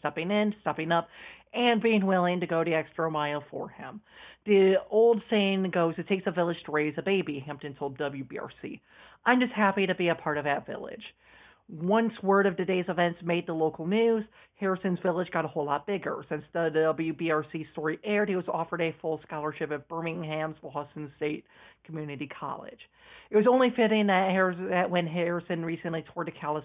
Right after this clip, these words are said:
cam-, college campus, Hampton was, high, was by, by his side. "I am his full-time mentor," Hampton told the Post. "I feel really good about what's going to happen to him next.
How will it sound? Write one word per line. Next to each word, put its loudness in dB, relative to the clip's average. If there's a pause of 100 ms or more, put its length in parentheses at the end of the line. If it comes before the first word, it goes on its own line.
cam-, -12 (160)
college -4
campus, -4 (580)
Hampton 4
was, 4
high, 0
was -2 (100)
by, -12 (680)
by 0
his 0
side. -2 (600)
"I 0
am 2
his 2 (200)
full-time 2
mentor," 2
Hampton -6
told -4
the -6
Post. -10 (540)
"I -8
feel 4
really 6
good 2
about 2
what's 0
going -4
to -4
happen -2
to -6
him -4
next. -6